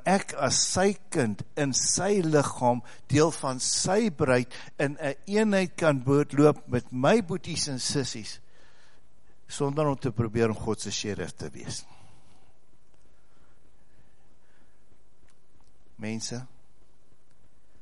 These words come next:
ek het baie keer in my lewe het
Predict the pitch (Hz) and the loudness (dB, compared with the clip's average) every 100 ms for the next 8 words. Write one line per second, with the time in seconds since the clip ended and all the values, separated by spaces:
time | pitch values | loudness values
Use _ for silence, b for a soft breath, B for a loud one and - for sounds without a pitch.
0 | - - - - - - - - - - | -12 -12 -12 -12 -12 -12 -12 -12 -12 -12
1 | - - - - - - B B B B | -12 -12 -12 -12 -12 -12 B B B B
2 | B B B B B - - - b b | B B B B B -14 -14 -14 b b
3 | b b - 120 151 117 113 123 123 147 | b b -2 0 0 2 4 4 2 -2
4 | 120 110 113 104 101 117 107 95 95 | -2 0 0 0 2 2 2 0 -2